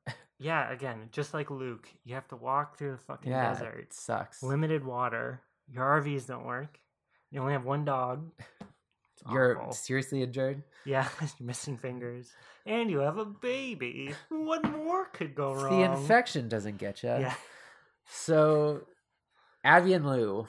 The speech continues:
Speaker 1: from Black Rock. Now, I feel like
Speaker 2: Yes.
Speaker 1: this is one that people probably won't be super familiar with.
Speaker 2: This was, we mentioned it on a previous episode, having watched it and enjoyed it.
Speaker 1: It is a movie from two thousand twelve,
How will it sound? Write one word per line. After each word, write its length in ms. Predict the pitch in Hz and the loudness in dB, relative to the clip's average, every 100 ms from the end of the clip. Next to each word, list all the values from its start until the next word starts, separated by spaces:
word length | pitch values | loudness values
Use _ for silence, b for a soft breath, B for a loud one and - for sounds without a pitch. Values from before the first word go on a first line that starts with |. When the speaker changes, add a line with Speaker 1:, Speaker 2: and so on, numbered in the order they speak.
| - | -4
Speaker 1:
from 180 | 143 127 | -4 2
Black 320 | 123 117 - | 4 4 0
Rock. 320 | 101 104 - 127 | -6 -8 -12 -2
Now, 100 | 139 | 0
I 80 | 147 | 2
feel 140 | 190 190 | 6 6
like 140 | 180 | 6
Speaker 2:
Yes. 40 | |
Speaker 1:
this 220 | 170 160 160 | 2 2 -2
is 100 | 135 | -2
one 500 | 135 135 135 131 127 | 0 0 -2 -6 -2
that 240 | 120 113 | 0 0
people 240 | - 127 117 | -6 -8 -6
probably 300 | - 113 113 | -4 -4 -2
won't 180 | 110 107 | -4 -6
be 260 | 107 - - | -8 -10 -14
super 340 | - 117 113 | -12 -8 -8
familiar 420 | - 107 104 101 - | -8 -10 -10 -10 -12
with. 160 | - - _ _ _ - | -12 -16 _ _ _ -6
Speaker 2:
This 300 | 160 165 - | -4 -4 -8
was, 180 | 170 175 160 143 | -8 -8 -10 -8
we 140 | 151 | -8
mentioned 680 | 160 135 127 127 - 123 117 | -8 -8 -6 -6 -8 -8 -8
it 260 | 110 113 107 | -8 -10 -14
on 460 | 104 117 117 120 120 | -10 -4 -4 -4 -8
a 40 | 120 | -14
previous 540 | - 127 120 131 - | -12 -10 -10 -10 -10
episode, 460 | 123 120 117 131 110 | -12 -12 -8 -8 -6
having 340 | 120 123 120 | -6 -6 -4
watched 380 | 120 123 - - | -2 -2 -4 -8
it 160 | 135 135 | -8 -8
and 140 | 127 131 | -8 -8
enjoyed 400 | 131 120 104 104 | -8 -8 -10 -8
it. 280 | 117 143 - _ - | -8 -8 -12 _ -4
Speaker 1:
It 160 | 127 | 0
is 160 | 143 147 | 2 2
a 40 | |
movie 260 | 160 156 156 | 0 0 -2
from 260 | 160 131 | -4 -8
two 160 | - 127 | -8 -2
thousand 420 | 131 127 123 120 - | 0 0 -4 -12 -16
twelve, 440 | - 113 95 101 | -4 -2 -2 -4